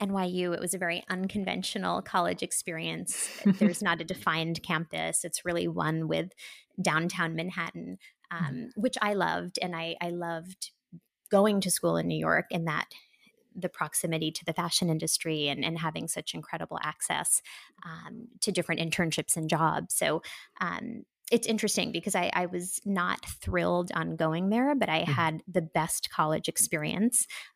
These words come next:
Speaker 1: Um, and it
Speaker 2: Oh.
Speaker 1: really, N Y U really set me up for, um, my career in, in the fashion industry. So I, I, while I was there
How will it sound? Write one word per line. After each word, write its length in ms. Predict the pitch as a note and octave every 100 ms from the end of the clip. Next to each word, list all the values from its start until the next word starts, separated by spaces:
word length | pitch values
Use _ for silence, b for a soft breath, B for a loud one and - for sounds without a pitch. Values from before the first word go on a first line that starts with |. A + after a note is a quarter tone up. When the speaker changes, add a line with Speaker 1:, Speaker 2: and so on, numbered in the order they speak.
| F3+
Speaker 1:
Um, 180 | D#3+
and 100 | E3+
it 60 | E3
Speaker 2:
Oh. 120 | F3+ F#3+
Speaker 1:
really, 320 | C#4+ C#4+ G3
N 140 | F#3
Y 80 | F#3+
U 220 | F3+ E3+ G3
really 280 | C4 C4+ G#3+
set 240 | - F3
me 160 | F3 E3+
up 200 | E3+ -
for, 600 | - E3+ D#3+ D3+ D#3 E3 B B _ -
um, 600 | E3+ D#3+ E3 - - - _ _ -
my 200 | F3+ D#3
career 580 | - F3+ G3+ B3 E3 D#3
in, 380 | - D#3+ D3+ D3 -
in 180 | F3 E3
the 80 | D#3+
fashion 400 | E3+ F#3 - D#3+
industry. 540 | - C#3 - - -
So 160 | - E3+
I, 160 | D#3 -
I, 180 | D#3+ -
while 340 | F#3 E3+ F#3
I 120 | G#3 E3
was 220 | E3 -
there 360 | D#3 D3+ D#3